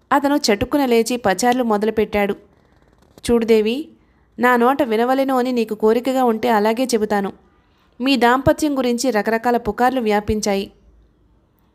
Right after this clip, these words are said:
"ఈ విషయము మీ అన్నగారిని అడగలేకపోయారా?" అన్నది పదునుగా. "నిర్లక్ష్యం అన్నగారిది అని అనుకోవడం లేదు," అన్నాడు పచార్లు ఆపి. "అవునులేండి,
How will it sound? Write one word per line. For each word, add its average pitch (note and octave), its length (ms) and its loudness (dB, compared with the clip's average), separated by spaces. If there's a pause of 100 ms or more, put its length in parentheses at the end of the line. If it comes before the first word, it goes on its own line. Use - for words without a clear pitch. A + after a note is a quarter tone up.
(220)
"ఈ B3+ 160 2
విషయము C4 460 2
మీ B3+ 160 0
అన్నగారిని A#3 480 0
అడగలేకపోయారా?" C4 920 0 (260)
అన్నది A#3 260 -2
పదునుగా. G#3 480 -2 (1200)
"నిర్లక్ష్యం D#4 560 2
అన్నగారిది B3+ 560 0
అని B3+ 80 0
అనుకోవడం A#3+ 440 0
లేదు," G#3+ 300 0 (100)
అన్నాడు A3 280 0
పచార్లు A3 500 -2
ఆపి. F#3+ 320 -2 (1300)
"అవునులేండి, B3+ 680 0